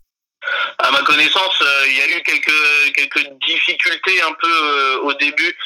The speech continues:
euh, mais, euh, qui finalement sont des, liées, comme partout, à un peu des, des surcharges, mais pas de, pas d'arrêt total de, de, du service. Donc ça a pu, ça a pu continuer, mais, euh, c'est vrai qu'il y a eu, euh,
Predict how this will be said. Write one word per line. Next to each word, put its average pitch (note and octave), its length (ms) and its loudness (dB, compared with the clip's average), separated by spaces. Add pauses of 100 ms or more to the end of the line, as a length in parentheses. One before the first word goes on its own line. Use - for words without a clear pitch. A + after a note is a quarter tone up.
(360)
euh, B2+ 880 0
mais, C3 180 0 (100)
euh, B2+ 220 0 (100)
qui - 120 0
finalement C#3 520 0 (120)
sont C3 220 -2
des, A#2+ 200 0
liées, C3+ 300 2 (120)
comme C#3 220 -2
partout, D3 420 -2
à B2+ 260 2
un B2 100 -6
peu C#3 80 0
des, A#2+ 200 -2 (360)
des C3+ 160 0 (160)
surcharges, D#3 680 0
mais C3+ 160 0
pas D3 200 0
de, C3 640 2 (100)
pas C#3+ 140 0
d'arrêt C#3 520 0
total D3 420 0
de, B2 1200 0
de, C#3 100 -4
du D3 120 0
service. C#3+ 480 -2 (540)
Donc C3 180 0
ça B2+ 120 0
a B2+ 60 0
pu, - 180 0 (240)
ça C#3 80 2
a C#3 60 -4
pu - 180 -2
continuer, D#3 680 0 (480)
mais, B2 420 -2 (100)
euh, B2+ 300 0
c'est B2+ 60 2
vrai D3+ 120 2
qu'il C#3+ 140 0
y - 20 2
a C#3+ 40 2
eu, F3 100 2
euh, C3+ 220 2